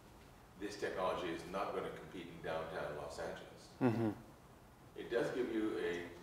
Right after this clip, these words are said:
Speaker 1: technical footprint from which you can do innovations and cost reductions and reducing of capex.
Speaker 2: Yeah, for sure.
Speaker 1: You understand my, the, the, the point that I'm getting at?
Speaker 2: Yeah.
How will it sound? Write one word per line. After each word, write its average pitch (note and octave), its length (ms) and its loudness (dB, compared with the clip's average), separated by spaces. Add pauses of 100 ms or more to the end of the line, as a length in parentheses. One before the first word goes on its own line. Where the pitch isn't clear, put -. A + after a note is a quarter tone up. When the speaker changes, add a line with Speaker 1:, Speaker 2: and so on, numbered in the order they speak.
(140)
Speaker 1:
technical - 400 -2
footprint - 440 -2 (120)
from F#2+ 180 -2
which - 240 -4
you G2+ 160 -4
can F#2+ 100 -4 (140)
do G#2+ 260 2
innovations F2 600 -2
and E2 80 -4 (100)
cost E2 240 -2
reductions E2+ 640 -6
and E2 220 -2 (480)
reducing E2+ 400 -4
of - 80 -4 (100)
capex. - 480 -6 (680)
Speaker 2:
Yeah, C3+ 180 12
for - 140 2
sure. C3+ 380 12 (160)
Speaker 1:
You G2 80 2
understand F#2+ 400 2
my, - 80 2 (300)
the, F#2 100 0
the, E2+ 180 -4 (220)
the F2 160 -4
point G#2+ 160 6
that - 80 2
I'm - 120 -2
getting F2+ 200 0
at? - 140 -4 (200)
Speaker 2:
Yeah. C#3 200 12